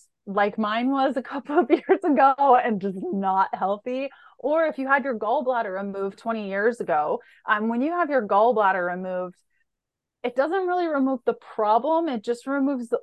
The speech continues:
organ that was responding to the problem. And so really delving deep into what's going on with my liver, where, where's my A L T, A S T, G G T at, where's my alkaline phosphatase, what is my bilirubin looking like from a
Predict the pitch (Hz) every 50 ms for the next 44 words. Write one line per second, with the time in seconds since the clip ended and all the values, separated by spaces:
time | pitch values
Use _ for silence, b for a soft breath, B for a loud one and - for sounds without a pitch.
0 | _ - 214 214 220 220 233 233 220 220 - - 202 220 208 - 196 208 202 -
1 | - - - 175 170 180 196 208 240 254 254 262 262 254 269 269 - - 294 269
2 | 277 269 - 285 302 302 302 330 320 - - 226 220 208 - 254 240 226 214 214
3 | 226 220 220 254 262 247 254 247 247 247 233 240 226 208 196 190 202 208 - -
4 | 214 208 202 - 214 202 185 175 180 196 208 - - 254 254 262 254 254 247 254
5 | 247 247 254 247 233 226 196 185 175 151 143 135 b b b b b b 202 208
6 | 214 - 208 220 214 226 247 240 - 254 269 247 165 202 220 214 220 226 220 214
7 | 214 _ - 220 214 208 165 190 196 202 202 208 208 _ _ - 202 202 202 185
8 | - 202 196 190 - 214 208 196 - - 196 190 180 170 175 175 180 - 202 208
9 | 202 - 254 240 - 214 220 220 220 - 214 220 214 214 208 202 208 190 185 -
10 | - 196 - 185 180 185 180 - - 190 190 226 - 269 277 262 208 247 233 220
11 | 208 214 208 202 190 185 190 185 180 180 180 - 190 185 180 175 175 170 - _
12 | _ _ _ _ _ _ - 208 196 180